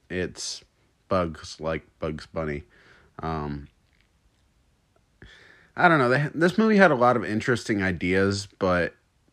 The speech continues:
by the end of the film, none of it really worked, and some of it was abandoned, and some other things just kind of fizzled out. But overall,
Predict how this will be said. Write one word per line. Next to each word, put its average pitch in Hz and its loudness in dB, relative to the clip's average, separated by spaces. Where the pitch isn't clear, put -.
by 139 2
the 123 2
end 117 2
of 110 0
the 104 2
film, 98 -2
none 113 4
of 107 2
it 107 2
really 98 2
worked, 90 -2
and 87 -4
some 95 0
of 87 -2
it 90 -2
was 90 -2
abandoned, 90 -2
and 95 -2
some 113 0
other 123 4
things 123 2
just - -8
kind 113 0
of 98 -2
fizzled 104 0
out. 87 2
But 147 4
overall, 143 4